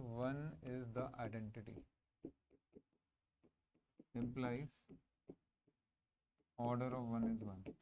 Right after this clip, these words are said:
Next, consider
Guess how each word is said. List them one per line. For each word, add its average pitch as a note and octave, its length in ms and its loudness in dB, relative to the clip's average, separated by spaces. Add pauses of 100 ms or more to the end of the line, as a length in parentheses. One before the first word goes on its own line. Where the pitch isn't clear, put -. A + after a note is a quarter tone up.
(680)
Next, A#2 340 -4 (4000)
consider B2+ 520 -2